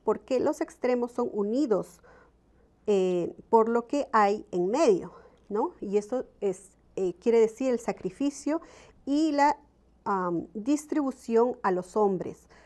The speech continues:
los dones de Dios que satisfagan a la luz de la divina gracia.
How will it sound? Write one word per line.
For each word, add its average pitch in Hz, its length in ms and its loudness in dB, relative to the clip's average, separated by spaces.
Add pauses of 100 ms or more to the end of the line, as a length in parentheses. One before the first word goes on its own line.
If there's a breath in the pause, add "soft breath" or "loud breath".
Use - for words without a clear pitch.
(100)
los 180 340 -4
dones 226 380 6
de 240 120 0
Dios 208 380 -2 (200 soft breath)
que 269 140 0
satisfagan 240 880 0 (180)
a 202 80 -2
la 185 140 0
luz 196 320 -2
de 208 120 0
la 180 100 2
divina 175 360 0
gracia. 165 400 -8